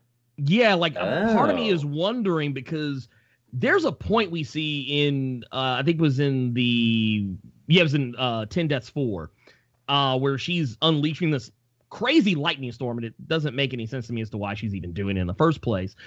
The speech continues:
Speaker 1: But, like,
Speaker 2: If,
Speaker 1: it,
Speaker 2: if
Speaker 1: it
Speaker 2: you can
Speaker 1: clearly
Speaker 2: do it, if I could unleash crazy lightning <laughs> storms,
Speaker 1: Yeah,
Speaker 2: I
Speaker 1: right,
Speaker 2: would
Speaker 1: it's
Speaker 2: do
Speaker 1: like,
Speaker 2: it all
Speaker 1: yeah.
Speaker 2: the time. <laughs>
Speaker 1: Yeah, I'm just like, "Nope, screw it, I'm just gonna throw it." Look, I, I'll, I'll do like Oprah, like, "You get a lightning storm, you get a lightning storm."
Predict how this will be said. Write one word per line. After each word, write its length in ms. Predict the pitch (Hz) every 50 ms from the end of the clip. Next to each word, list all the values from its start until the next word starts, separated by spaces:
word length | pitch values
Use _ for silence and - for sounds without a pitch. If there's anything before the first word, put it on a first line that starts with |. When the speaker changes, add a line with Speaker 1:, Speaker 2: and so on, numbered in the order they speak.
| - - - -
Speaker 1:
But, 180 | 147 147 185 175
like, 260 | 170 170 156 151 147
Speaker 2:
If, 120 | - -
Speaker 1:
it, 100 | 170 165
Speaker 2:
if 140 | 165 147 131
Speaker 1:
it 40 | 170
Speaker 2:
you 40 | 202
can 180 | 302 339 - 277
Speaker 1:
clearly 140 | 240 -
Speaker 2:
do 80 | 104 104
it, 240 | 107 120 127 - -
if 120 | - 110 123
I 100 | 131 151
could 160 | - 156 135
unleash 260 | 127 110 101 98 95
crazy 280 | - - 101 92 85 90
lightning 240 | 85 85 85 87 87
<laughs> 20 | -
storms, 540 | - - - - 160 - 196 - 208 -
Speaker 1:
Yeah, 280 | 240 269 277 262 233 208
Speaker 2:
I 60 | 208
Speaker 1:
right, 100 | 226 226
Speaker 2:
would 80 | 214 214
Speaker 1:
it's 100 | 220 180
Speaker 2:
do 60 | 247
Speaker 1:
like, 120 | 240 233 214
Speaker 2:
it 20 |
all 60 | 240 -
Speaker 1:
yeah. 100 | 185 127
Speaker 2:
the 100 | 107 -
time. 160 | 90 82 - - - - - - - -
<laughs> 60 | 175 285
Speaker 1:
Yeah, 200 | 285 254 214 196
I'm 60 | 196
just 140 | 208 220 220
like, 160 | 240 240 247 254
"Nope, 220 | 254 254 269 - - _ - - _ - - - - -
screw 300 | - - - 156 196 220
it, 60 | 160
I'm 60 | 139 165
just 100 | 196 160
gonna 100 | 143 120
throw 180 | - 151 160 156
it." 160 | 147 156 - - - -
Look, 220 | - 175 165 156 135 143
I, 100 | 165 180 - _ -
I'll, 300 | 165 180 147 170 185 -
I'll 100 | 156 165
do 120 | 160 170 226
like 180 | 220 190 143 131
Oprah, 280 | 160 180 - 143 123
like, 140 | 110 110 107 92
"You 140 | 117 175 175
get 100 | 165 147
a 40 |
lightning 300 | 131 117 120 107 87 113
storm, 260 | 110 - - 107 87 87
you 140 | 113 247 277
get 100 | 208 196
a 40 | 170
lightning 260 | 143 135 226 214 113 107
storm." 360 | - 196 113 101 98 160